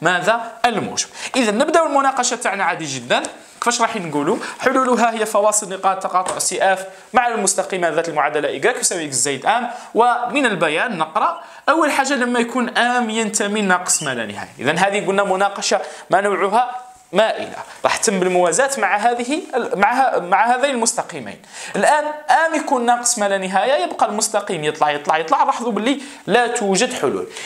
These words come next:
إذا آم من ناقص ما لا نهاية إلى غاية كنشوفوا ما هو الحد. آه، الطرف الثاني تاع المجال راح نقولوا المعادلة لا تقبل حلولا.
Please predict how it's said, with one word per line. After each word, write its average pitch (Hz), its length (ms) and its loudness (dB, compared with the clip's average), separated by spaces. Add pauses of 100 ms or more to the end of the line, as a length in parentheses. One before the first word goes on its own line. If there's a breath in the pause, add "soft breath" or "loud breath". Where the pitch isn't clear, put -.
(220 loud breath)
إذا 185 140 4 (340)
آم 208 120 -4
من 196 120 -2
ناقص 226 320 0
ما 202 100 -2
لا 202 100 -2
نهاية 185 480 -4 (640)
إلى 185 160 4
غاية 185 240 0
كنشوفوا 175 420 -4
ما 160 80 0
هو 156 180 2
الحد. - 260 0 (480 loud breath)
آه، 143 220 2
الطرف 175 260 0
الثاني 190 220 0
تاع 180 140 -2
المجال 196 320 0
راح 254 140 -4
نقولوا 196 340 -2
المعادلة 208 960 0 (160)
لا 226 420 0
تقبل 190 580 -2
حلولا. 104 320 -4